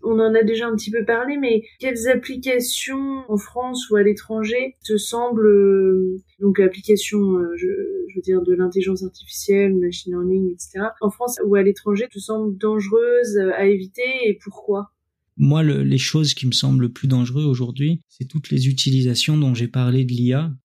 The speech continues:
Speaker 2: En fait, d'utiliser de l'I A dans des domaines que nous-mêmes, on n'a jamais vraiment solutionnés. Euh, je parlais de la récidive tout à l'heure.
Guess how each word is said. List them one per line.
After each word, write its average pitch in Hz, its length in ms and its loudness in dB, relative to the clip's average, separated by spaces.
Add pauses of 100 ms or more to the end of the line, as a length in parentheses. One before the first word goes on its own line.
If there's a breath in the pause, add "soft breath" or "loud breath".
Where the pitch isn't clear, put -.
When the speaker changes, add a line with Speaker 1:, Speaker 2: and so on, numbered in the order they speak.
(160)
Speaker 2:
En 131 80 -2
fait, 170 240 -2
d'utiliser 143 580 0
de 131 60 -2
l'I 135 180 2
A 175 160 -2
dans 143 160 2
des 123 100 2
domaines 139 360 2
que 131 100 -2
nous-mêmes, 139 360 2
on 127 80 2
n'a 117 120 0
jamais 127 260 2
vraiment 127 300 2
solutionnés. 131 720 0 (280)
Euh, 131 60 -4
je - 120 -6
parlais 131 220 2
de 131 80 2
la 127 100 2
récidive 131 560 0
tout - 220 -6
à 123 40 4
l'heure. 151 320 -2